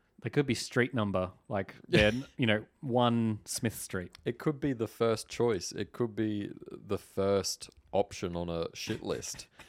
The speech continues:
Speaker 2: Number one, that doesn't mean anything. But,
Speaker 1: We are
Speaker 2: like,
Speaker 1: number one.
Speaker 2: <laughs> Yeah, yeah, it's literally an assumption, but it's an empty claim.
Speaker 1: Yeah, true.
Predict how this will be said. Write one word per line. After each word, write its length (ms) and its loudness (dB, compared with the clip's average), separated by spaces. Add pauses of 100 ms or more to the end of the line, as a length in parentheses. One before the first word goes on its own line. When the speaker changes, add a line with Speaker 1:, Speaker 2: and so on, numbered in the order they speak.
(200)
Speaker 2:
Number 280 0
one, 380 4
that 120 -4
doesn't 240 -4
mean 160 -2
anything. 420 -2 (440)
But, 140 6
Speaker 1:
We 100 4
are 80 4
Speaker 2:
like, 80 2
Speaker 1:
number 380 0
one. 240 2 (100)
Speaker 2:
<laughs> 80 0
Yeah, 300 4 (420)
yeah, 220 4
it's 300 2
literally 380 2
an 80 2
assumption, 600 0
but 80 -2
it's 160 -4
an 80 -4
empty 320 -2
claim. 520 -6
Speaker 1:
Yeah, 300 -2
true. 380 -2